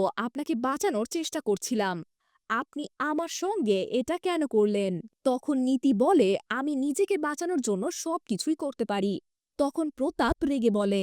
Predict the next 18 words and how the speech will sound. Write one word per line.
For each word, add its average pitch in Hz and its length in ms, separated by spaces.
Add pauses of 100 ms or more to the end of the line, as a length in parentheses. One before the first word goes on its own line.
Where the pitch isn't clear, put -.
(240)
"আমি 330 300
এখন 214 320 (120)
এই 262 160
বন্দুক 320 460
দিয়ে 214 220 (100)
আপনাকেই 269 520
মারব।" 202 300 (580)
এই 254 220
কথা 269 280
শুনে 339 480
নীতি 294 320
বলে 208 260
ওঠে, 196 340 (320)
"তুমি 415 240
সেটা 208 300 (180)
করতেই 294 360
পারবে 196 320
না।" 190 160